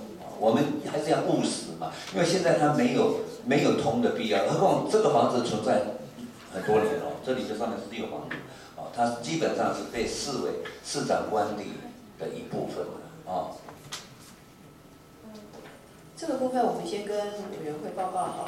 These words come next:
Speaker 2: 那针对交通局跟都发局还有新公处的意见，是我们以后再回市府再讨论。那今天是针对它全馆跟这个范围要不要纳入这个地号，如果纳入，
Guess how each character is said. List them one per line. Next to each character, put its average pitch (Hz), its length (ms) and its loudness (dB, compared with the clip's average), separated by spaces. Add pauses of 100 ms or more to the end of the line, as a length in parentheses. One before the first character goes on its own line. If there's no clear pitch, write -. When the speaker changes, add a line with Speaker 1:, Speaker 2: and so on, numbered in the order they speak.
(160)
Speaker 2:
那 220 140 -2
针 247 240 0
对 262 140 -4
交 247 180 0
通 247 180 0
局 180 240 -10
跟 202 360 -4
都 208 120 -2
发 196 140 -4
局 190 380 -6
还 220 100 -4
有 220 60 -4
新 190 180 -10
公 196 100 -6
处 202 220 -6
的 180 60 -4
意 185 200 -8
见， 180 240 -10
是 185 480 -6
我 - 80 -10
们 156 120 -10 (120)
以 165 60 -12
后 208 160 -8
再 196 140 0
回 151 180 -6
市 185 240 -8
府 - 180 -10
再 139 180 -4
讨 - 340 -10
论。 - 140 -8 (300)
那 214 100 -4
今 254 180 -6
天 262 120 -2
是 254 140 -6
针 240 180 0
对 233 300 0
它 196 320 -4
全 180 280 -8
馆 180 280 -2
跟 180 400 -4 (260)
这 208 60 -8
个 190 120 -4
范 175 300 -4
围 147 80 -4
要 165 80 -4
不 170 60 -2
要 175 160 0
纳 175 180 -6
入 170 120 -10
这 170 100 -10
个 170 160 -8
地 165 240 -10
号， - 80 -4 (100)
如 233 60 -2
果 - 160 0
纳 214 240 -4
入， - 280 -2